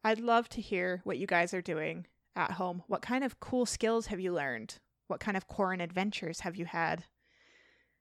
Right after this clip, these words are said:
I'd also like to hear what sci-fi and fantasy series or movies that you've been loving recently. Let's chat over on our Twitter, at Lasers Lockets, with the hashtag L L Q O E,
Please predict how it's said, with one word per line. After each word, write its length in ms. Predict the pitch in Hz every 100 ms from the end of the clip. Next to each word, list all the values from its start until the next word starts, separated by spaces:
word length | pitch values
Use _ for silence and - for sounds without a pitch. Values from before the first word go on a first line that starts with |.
| _
I'd 140 | 233
also 280 | 294 339 294
like 220 | 214 196 -
to 100 | 202
hear 420 | 214 233 269 262
what 140 | 277 262
sci-fi 440 | - 269 262 277
and 120 | 269
fantasy 380 | 277 302 - 208
series 440 | - 185 180 220
or 140 | 262 262
movies 480 | 262 285 190 175 -
that 100 | 160
you've 180 | 196
been 180 | 185 175
loving 300 | 175 175 175
recently. 640 | 170 180 - 143 170 175 _ _ _ _ _ _ _ -
Let's 240 | 262 -
chat 220 | - 302 285
over 260 | 269 254
on 100 | 226
our 120 | 208
Twitter, 460 | - 240 202 196 285 _ _ _ _
at 220 | 208 214
Lasers 520 | 202 190 196 208 214 190
Lockets, 640 | 160 175 277 - - -
with 160 | 190 -
the 60 | 175
hashtag 600 | 180 175 - 185 170 175 - - _ -
L 220 | 196 185 -
L 240 | 196 196 -
Q 240 | - 180
O 160 | 196 269
E, 280 | 196 240